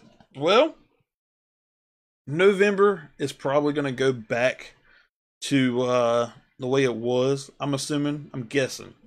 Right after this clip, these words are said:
Unless I see something that really just catches my eye, uh, it'll probably go back to the normal. Now, once December hits, uh, yes, I plan on having, uh,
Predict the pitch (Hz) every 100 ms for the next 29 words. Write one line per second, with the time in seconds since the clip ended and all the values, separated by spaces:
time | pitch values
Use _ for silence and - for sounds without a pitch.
0 | - 135 147 135 120 151 139 143 139 131
1 | 123 117 135 131 120 107 - 120 - 117
2 | 113 110 107 107 117 - _ _ - 113
3 | 110 101 101 _ _ _ _ - 123 131
4 | 143 127 135 127 127 - 120 110 104 110
5 | 117 123 135 _ _ _ _ _ - 120
6 | 120 117 117 117 113 113 113 113 135 135
7 | 113 - 139 131 - 156 156 147 156 156
8 | - - _ - 120 113 110 127 113 -
9 | - - 107 - 123 120 120 113 117 117
10 | 113 110 - _ _ _ - 113 107 104
11 | 104 101